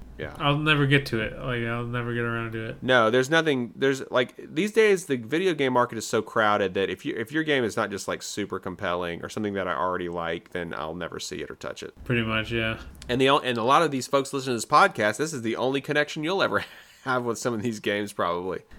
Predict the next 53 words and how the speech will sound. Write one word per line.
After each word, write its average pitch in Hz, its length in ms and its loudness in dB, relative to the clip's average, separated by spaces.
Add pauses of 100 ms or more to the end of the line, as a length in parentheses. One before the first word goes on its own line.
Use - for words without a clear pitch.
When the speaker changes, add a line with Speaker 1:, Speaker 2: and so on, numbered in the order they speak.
(100)
Speaker 2:
Yeah, 151 260 8
and 135 140 8
you 139 100 10
won't 147 180 4
remember 139 400 6
it 117 160 6
in 113 120 0
a 113 60 0
week 117 380 0
that 123 120 0
we 117 120 0
talked 131 260 0
about 107 220 0
it, 107 160 -2
because 117 280 -2
we 123 160 6
won't 120 280 2
either. 120 340 0 (220)
Speaker 1:
We 117 160 2
won't, 90 400 0
for 104 120 -4
sure. 87 400 -2
Uh, - 60 -14
Speaker 2:
There'll 90 260 -2
be 87 40 -8
Speaker 1:
hundred 113 180 2
percent. 131 200 6
Speaker 2:
another 127 380 6
trailer 123 520 4
next 127 300 0
week, 123 200 2
and 123 140 0
we'll 123 100 -2
be 123 140 2
like, 127 200 2
"And 143 120 6
here's 214 240 8
a 180 80 6
trailer 135 320 6
for 139 120 2
Ghost 160 520 6
Runner." 107 340 2 (100)
And 139 180 0
we'll 139 120 6
both 135 340 4
be 131 100 2
like, 120 220 4
"I 139 100 6
never 170 200 4
heard 131 160 6
of 127 100 4
that." 160 380 2 (220)
Speaker 1:
Yeah, 113 240 0